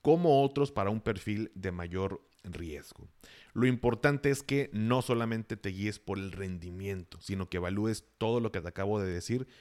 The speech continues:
para que vaya acorde a tu planeación. Ya hablaremos más a detalle de todo esto. Por lo pronto quiero que te quedes con esta teoría. Eh, ya hemos hablado de fondos, ya hemos hablado de E T Fs en este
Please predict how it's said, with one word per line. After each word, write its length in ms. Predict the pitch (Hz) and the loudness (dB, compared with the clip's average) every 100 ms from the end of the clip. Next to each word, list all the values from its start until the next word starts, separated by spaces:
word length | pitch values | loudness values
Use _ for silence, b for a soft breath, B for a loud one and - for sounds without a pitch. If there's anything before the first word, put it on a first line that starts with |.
| B B B | B B B
para 260 | - 123 143 | 0 0 0
que 80 | 104 | -2
vaya 180 | 98 107 | 0 -2
acorde 600 | - 104 107 110 117 - | 0 0 0 -2 -4 -8
a 100 | 82 | -16
tu 400 | - 95 98 98 _ | -8 -4 -4 -4 _
planeación. 720 | 104 101 90 78 - 55 78 - B B B B B | -4 -4 -4 -8 -12 -14 -18 -20 B B B B B
Ya 180 | - 113 | 2 8
hablaremos 260 | 160 151 151 | 10 10 8
más 140 | 143 | 4
a 40 | 139 | 2
detalle 500 | 117 127 127 127 127 | 2 0 0 0 -2
de 240 | 104 101 | -2 -4
todo 300 | 107 117 117 | 0 2 2
esto. 320 | 123 - 120 | 0 -2 -2
Por 120 | 107 | 0
lo 120 | 101 - | -2 0
pronto 520 | 110 104 113 107 - | -4 0 0 0 -2
quiero 180 | 107 104 | -2 -2
que 60 | 95 | -4
te 140 | 92 | -8
quedes 220 | - 104 | -4 -6
con 180 | - 95 | -4 -6
esta 560 | 101 - 101 101 92 _ _ _ _ _ - - | -6 -4 0 0 -2 _ _ _ _ _ -20 -6
teoría. 540 | - 101 139 170 190 - - | 0 4 6 6 4 -6 -6
Eh, 300 | 104 104 101 | -2 0 2
ya 100 | 110 | 0
hemos 140 | 113 | 0
hablado 220 | 98 92 | -2 -2
de 100 | 90 | -2
fondos, 400 | 98 170 170 175 | 0 0 2 -2
ya 80 | - | -2
hemos 180 | 104 98 | -4 -4
hablado 260 | 87 85 82 | -6 -6 -8
de 60 | |
E 20 | |
T 260 | 78 131 147 | -6 -2 -2
Fs 300 | - 156 - | 0 -4 -6
en 180 | 98 92 | -10 -8
este 400 | 95 - 98 95 | -10 -8 -8 -8